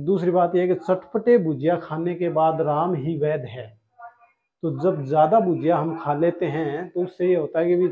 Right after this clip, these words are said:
चटपटे भुजिया खाने के बाद राम ही वैद है।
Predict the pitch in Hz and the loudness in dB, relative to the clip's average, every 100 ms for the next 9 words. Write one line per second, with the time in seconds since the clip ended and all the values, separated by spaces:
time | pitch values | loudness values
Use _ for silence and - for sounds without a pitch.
0 | - - 185 - 185 180 147 135 151 156 | -2 -6 -6 -6 0 2 2 0 -2 -2
1 | 151 156 151 160 151 151 160 165 147 202 | -4 -2 2 0 2 0 -2 -4 -4 -4
2 | 233 - - _ 147 160 180 160 131 156 | -6 -16 -18 _ -2 4 4 4 2 -2